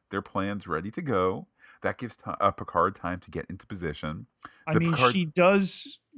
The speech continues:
Speaker 2: she passes over four planetary sterilization patterns, though, for number five.
Speaker 1: Uh, I agree. I think, though, if your plan is,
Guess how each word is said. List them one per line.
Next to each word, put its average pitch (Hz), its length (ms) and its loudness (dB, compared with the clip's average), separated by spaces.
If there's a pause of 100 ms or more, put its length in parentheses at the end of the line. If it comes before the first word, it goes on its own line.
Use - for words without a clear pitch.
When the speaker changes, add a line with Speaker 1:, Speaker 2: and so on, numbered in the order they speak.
(140)
Speaker 2:
she 160 420 0 (360)
passes 185 680 2
over 151 600 -2
four 165 800 2 (380)
planetary 143 680 -2
sterilization 127 920 -4
patterns, 107 720 -8
though, 101 420 -8 (400)
for 123 420 -2
number 131 320 0
five. 107 560 -2 (1800)
Speaker 1:
Uh, 135 140 4 (280)
I 147 100 12
agree. 123 680 2
I 101 140 2
think, 113 520 -6
though, 90 640 2
if - 160 -8
your 98 100 -4
plan 98 540 -4
is, 87 400 -10